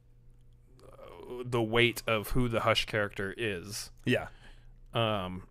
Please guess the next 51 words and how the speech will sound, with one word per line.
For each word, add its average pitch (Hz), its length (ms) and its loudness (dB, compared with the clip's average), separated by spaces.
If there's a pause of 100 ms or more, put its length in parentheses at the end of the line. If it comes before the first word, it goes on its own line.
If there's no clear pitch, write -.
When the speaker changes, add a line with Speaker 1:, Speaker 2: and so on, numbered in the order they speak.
(400)
Speaker 1:
and 117 120 4
I 113 40 6
think 120 320 4 (200)
if 131 240 -4
you 131 80 4
go 135 100 10
back 123 160 10
and 123 80 2
you 120 60 4
watch 117 180 4
The 107 80 -4
Hobbit, 107 220 2
you 113 120 -2
wa-, 117 180 2
you 113 140 -4
back 110 260 2
and 113 100 -6
you 107 80 -4
see 110 280 -2
the 104 160 -4
character 117 320 4
of 98 100 -6
Thorin, 104 500 4 (420)
he's 120 340 2
definitely 120 480 6
a 107 80 2
weight 107 320 2
of 110 160 0
the 110 80 0
world 104 300 0
on 104 160 -2
his 104 160 -4
shoulders 98 440 -4
type 98 260 -4
guy. 85 300 -6 (160)
So 107 300 -2
I, 107 260 -2 (220)
I 110 220 2 (260)
can 120 300 2
easily 123 420 0
see 113 300 0
him 104 360 -2
playing 110 580 4 (500)
that 110 340 0
friend, 123 360 -4
that 104 260 -2 (320)
old 117 320 0
best 110 200 0
friend 110 300 -2
of, 104 260 -4
uh, 98 260 0